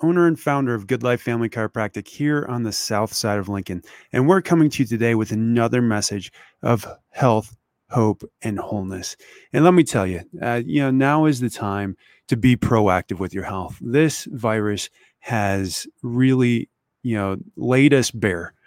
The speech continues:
you know, for how healthy we really are. And we see that statistically, the people that are the most healthy,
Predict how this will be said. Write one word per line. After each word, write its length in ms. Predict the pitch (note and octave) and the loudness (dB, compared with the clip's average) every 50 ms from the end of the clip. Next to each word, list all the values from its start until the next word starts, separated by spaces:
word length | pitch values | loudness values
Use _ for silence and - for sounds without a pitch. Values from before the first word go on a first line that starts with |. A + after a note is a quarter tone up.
| _ _ _ _ _ | _ _ _ _ _
you 120 | C3 B2+ | 2 4
know, 120 | G#2 F#2+ F#2+ | 4 4 0
for 440 | - - - A#2+ A#2+ A2+ A2 G#2 | -2 0 2 4 4 6 4 4
how 260 | F#2+ - - C3+ B2+ A#2+ | 2 2 2 2 2 0
healthy 420 | - - - A#2+ A2+ - - G#2+ | -2 -2 -2 -2 -2 -2 -4 -4
we 140 | G#2 G#2 G2+ | -2 -2 -2
really 360 | F#2+ G2+ G2+ G#2 G#2 G2+ G2 | -2 -2 -4 -2 -2 -2 -2
are. 140 | F#2 F#2 G2 | 0 0 0
And 120 | A2 B2 | 2 4
we 80 | C#3 C3 | 2 2
see 220 | - - - D#3 | 4 6 4 6
that 260 | A#2 A2+ F#2+ - - | 6 4 0 0 -2
statistically, 840 | - - - C3 G#2 - - F3 D#3 - - B2+ - - A2+ G2+ - - - - - _ | -4 -4 -4 -4 -6 2 2 2 2 4 0 -6 -4 -4 -6 -6 -6 -10 -20 -20 -14 _
the 80 | - B2 | -6 -4
people 320 | - - F3+ F3+ - F3 E3 | 0 2 2 2 4 2 4
that 160 | C#3+ C#3+ C3 | 4 4 4
are 120 | C3 B2+ | 4 2
the 100 | A2+ G#2+ | 2 0
most 440 | G#2+ G#2+ A2 A2+ C#3 E3+ D#3+ - - | 0 0 2 2 2 2 2 0 -8
healthy, 540 | - - C3+ A2 G2+ - - G#2 F#2+ G2 - | -4 -2 -2 -2 -2 -4 -6 -8 -8 -8 -12